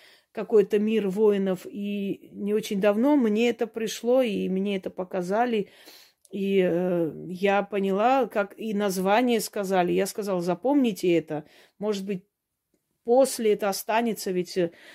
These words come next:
каждое что-то новое когда-то рождалось, когда-то узнавали и передавали друг другу». В армянской, э, теологии это Ваагнатун,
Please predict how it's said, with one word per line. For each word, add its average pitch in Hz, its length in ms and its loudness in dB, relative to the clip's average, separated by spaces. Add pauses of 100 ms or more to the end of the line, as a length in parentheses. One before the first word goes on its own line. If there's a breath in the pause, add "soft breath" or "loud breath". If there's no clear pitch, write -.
(200 loud breath)
каждое 240 460 4
что-то 233 340 0
новое 226 680 4
когда-то 202 480 -2
рождалось, 214 640 0
когда-то 196 480 -6
узнавали 196 540 -2
и 190 60 -4
передавали 190 580 -2
друг 196 300 -6
другу». 180 440 0 (420 loud breath)
В 185 120 -6
армянской, 240 720 2
э, 190 240 0
теологии 220 920 2 (300)
это 202 360 -2
Ваагнатун, 202 1120 0